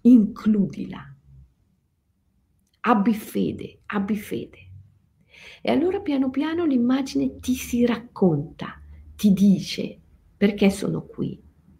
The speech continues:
Cosa sto facendo? Da dove vengo?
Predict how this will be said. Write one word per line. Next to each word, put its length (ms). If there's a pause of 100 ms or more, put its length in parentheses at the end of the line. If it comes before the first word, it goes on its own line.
(1120)
Cosa 260
sto 180
facendo? 720 (840)
Da 140
dove 280
vengo? 640